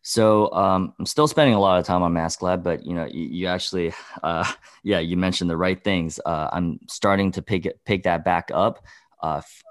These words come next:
investor interest is going up again, um, especially in the blockchain crypto world. I mean, we're seeing fifty-seven thousand dollar Bitcoin, uh, <laughs> just this week. Um, and, you know, there's so much, there's so much innovation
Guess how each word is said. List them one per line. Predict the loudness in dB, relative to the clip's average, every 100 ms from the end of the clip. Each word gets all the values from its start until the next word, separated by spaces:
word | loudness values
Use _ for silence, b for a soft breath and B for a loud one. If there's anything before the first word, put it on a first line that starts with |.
| _ _ -10 -2
investor | 2 2 2 0 0
interest | 0 -2 -4 -4 -12
is | -8 -6 -4 -6 -4
going | -2 0 -2
up | -2 -2
again, | -2 0 0 -2 -2
um, | -4 -4 -6 -10 b b
especially | -8 -2 0 0 -2
in | -2
the | -2
blockchain | 0 0 0 -6
crypto | -6 -6 -6
world. | -4 -2 -4 -6
I |
mean, | -14 -12
we're | -8 -4
seeing | -4 -6 -8
fifty-seven | -10 -14 -12 -10 -10 -12 _ -12 -6 -6 -6
thousand | -4 -2 -2 -6
dollar | -4 -2 -2 -4
Bitcoin, | -4 -4 -2 -2 -2 -8 B B B B -6
uh, | -4 -2 -4 B B
<laughs> | B B -10
just | -8 -6 -4
this | -4 -2
week. | 0 0 0 -6 -4
Um, | -2 -2 -6 -8
and, | -6 -6 -6 -8 -12 _ -10
you |
know, | -8 -8 -12 -14 -8
there's | -6 -4
so | 0 0
much, | 0 -2 -4
there's | -6 -4
so | 0 0
much | 0 -2
innovation | -4 -4 -4 -4 -4 -6 -8